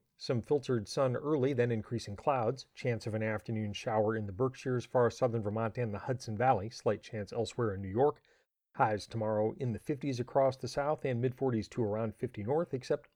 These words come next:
lower forties in the Adirondacks and near the Quebec border. Southwest winds five to fifteen. Tomorrow night, evening showers in the south with rain or snow north, then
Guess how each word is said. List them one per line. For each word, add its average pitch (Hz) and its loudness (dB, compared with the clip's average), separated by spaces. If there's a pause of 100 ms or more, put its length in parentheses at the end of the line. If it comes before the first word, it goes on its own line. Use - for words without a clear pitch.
lower 117 4
forties 107 0
in 101 -4
the 101 -4
Adirondacks 104 -2
and 104 -4
near 107 -2
the 95 -8
Quebec 107 -4
border. 110 0 (420)
Southwest 95 -6
winds 101 -4
five 101 -4
to 87 -10
fifteen. 127 -6 (720)
Tomorrow 147 4
night, 143 4
evening 143 -2
showers 131 4
in 123 0
the 104 -2
south 147 0
with 123 0
rain 127 -2
or 113 2
snow 135 0
north, 113 4 (260)
then 117 0